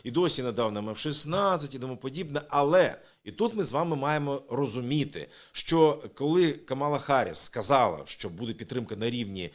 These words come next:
такого, як було, як мінімум, принаймні, як мінімум, як Джо Байден,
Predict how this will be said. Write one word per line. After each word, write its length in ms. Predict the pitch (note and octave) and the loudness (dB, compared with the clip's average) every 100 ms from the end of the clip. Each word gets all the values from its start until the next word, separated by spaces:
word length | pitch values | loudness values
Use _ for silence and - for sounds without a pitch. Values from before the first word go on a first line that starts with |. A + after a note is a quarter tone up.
| - - | -14 -12
такого, 360 | A#2 D3 A2 | -2 0 2
як 180 | G#2+ F#2 | 0 -2
було, 220 | A#2+ B2+ | 0 2
як 180 | A2+ - | 2 0
мінімум, 520 | C#3 F3 D3+ G#2+ E2 - | 0 2 2 -2 -8 -8
принаймні, 540 | A#2 A#2 C#3 B2+ F#2+ | -4 0 2 0 -2
як 160 | G2 - | -8 -8
мінімум, 340 | C3 G2+ F2+ - - - | -10 -10 -12 -16 -18 -10
як 140 | A#2 | -6
Джо 160 | G2+ A2 | -4 0
Байден, 460 | D3 G#3 D3+ G#2 | 2 4 0 -6